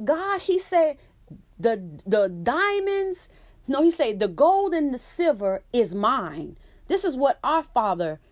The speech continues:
says. He said, "The gold and the silver, it belongs to me. I created this." So how do we despise it, the good things of God, the beautiful things of God,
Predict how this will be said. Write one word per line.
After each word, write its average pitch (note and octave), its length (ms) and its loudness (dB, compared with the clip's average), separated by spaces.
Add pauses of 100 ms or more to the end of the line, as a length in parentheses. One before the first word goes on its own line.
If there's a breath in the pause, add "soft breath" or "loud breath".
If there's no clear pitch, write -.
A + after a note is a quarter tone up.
says. E3+ 560 0 (160 loud breath)
He G4+ 120 2
said, F#4 200 -4
"The C4 80 2
gold G4 440 2
and F4+ 120 -2
the E4+ 60 0
silver, E4 300 -4
it D#4 120 -4
belongs C#4 920 -2
to G#3+ 160 -2
me. G3+ 380 -2
I G4+ 480 -2
created E3+ 680 -4
this." D#3 420 -4 (400 loud breath)
So D4 220 2
how F4+ 300 -2
do E4 160 4
we D4 440 0 (520 soft breath)
despise C#4+ 960 0
it, F#3+ 260 -6
the G3 120 0
good C#4 360 -2
things A#3+ 280 -4
of F#3 160 -6
God, F3+ 440 -2
the F#3+ 120 -6
beautiful C4+ 580 -2
things G3 360 -6
of D#3+ 160 -8
God, E3 400 -6